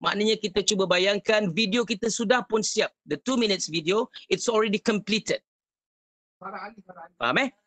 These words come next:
Video itu sudah pun jelas, complete. Bagaimana agaknya at the end of the day, bila kita buat innovation kita ni, kita dapat hasilkan satu video dua minit yang sudah siap.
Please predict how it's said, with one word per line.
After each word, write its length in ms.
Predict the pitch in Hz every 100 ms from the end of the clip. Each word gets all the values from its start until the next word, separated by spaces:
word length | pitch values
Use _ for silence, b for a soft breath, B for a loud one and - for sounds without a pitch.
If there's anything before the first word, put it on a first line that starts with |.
| _ _ _
Video 320 | 160 226 233 247
itu 160 | 220
sudah 320 | - 214 220
pun 320 | 202 220 214 202 _ _ _ _ _ _ _ _ _ -
jelas, 400 | 185 214 151 139
complete. 480 | - 190 - 196 - _ _ _ _ _ -
Bagaimana 480 | 185 220 262 311 285
agaknya 320 | 196 202 226
at 160 | 190 180
the 80 | 220
end 160 | 226
of 80 | 185
the 80 | 185
day, 240 | 226 294 - _ -
bila 160 | 208
kita 240 | 202 - 202
buat 320 | 180 220 254 190
innovation 480 | 196 185 190 190
kita 160 | 190 196
ni, 160 | 220 208
kita 240 | 196 190
dapat 240 | - 196
hasilkan 400 | 175 185 175 180
satu 240 | 180 - 175
video 320 | 180 180 196
dua 160 | 185 185
minit 320 | 180 208 240 _ _ _
yang 400 | 170 190 185 185
sudah 240 | 170 185
siap. 320 | 175 - 156